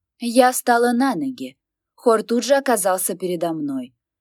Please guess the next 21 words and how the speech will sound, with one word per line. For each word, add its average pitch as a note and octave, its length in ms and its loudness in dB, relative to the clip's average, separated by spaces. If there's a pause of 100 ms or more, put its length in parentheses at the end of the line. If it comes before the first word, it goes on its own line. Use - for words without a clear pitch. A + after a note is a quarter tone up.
(160)
Пес C4+ 240 4
добил G#3 380 0
шерсть C4 460 -2
и D4+ 60 -4
зарычал, A3+ 520 -2
обнажая E3 480 -2
клыки F3 360 -8
в F3+ 100 -14
пасти. - 540 -8 (540)
«Ниса, G3 500 -6 (220)
стой G#3 280 -4
за G#3+ 140 2
мной!» G3 360 -4 (200)
Ноги B3+ 340 4
приросли F3 520 0
к E3 60 -10
земле. D3+ 500 -4 (280)
Я A3+ 220 4
пошевелиться B3 720 -2
не D3 120 -2
могла. C#3+ 420 -6